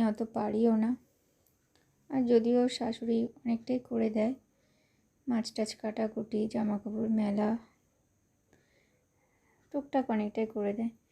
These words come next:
তো যাই হোক, এবার, উম, এই যতটা আর কি ইয়ে করা যায়। তাই আমি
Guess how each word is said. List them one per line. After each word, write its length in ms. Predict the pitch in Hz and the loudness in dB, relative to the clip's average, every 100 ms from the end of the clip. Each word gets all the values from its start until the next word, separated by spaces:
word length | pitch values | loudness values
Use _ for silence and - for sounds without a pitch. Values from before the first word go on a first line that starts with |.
| _ _ _ _ _ _ 294 | _ _ _ _ _ _ -6
তো 20 | |
যাই 260 | 247 240 233 | 0 2 4
হোক, 160 | 247 247 233 | 4 4 2
এবার, 240 | 226 226 226 - - _ _ - | 4 4 2 -6 -20 _ _ -4
উম, 300 | 233 226 220 254 - _ - - _ _ 277 | -2 0 -2 -6 -16 _ -20 -20 _ _ -2
এই 100 | 269 | 2
যতটা 520 | 254 233 240 233 240 - - - - _ - | 6 4 4 2 2 2 -6 -20 -20 _ -4
আর 140 | 247 226 | -2 0
কি 160 | 220 | 0
ইয়ে 220 | 220 214 214 | 2 2 0
করা 280 | 220 208 202 | -2 -2 0
যায়। 220 | 214 214 - _ _ _ _ _ _ _ _ _ _ _ _ _ - | -2 -4 -10 _ _ _ _ _ _ _ _ _ _ _ _ _ -2
তাই 100 | |
আমি 120 | 240 | 2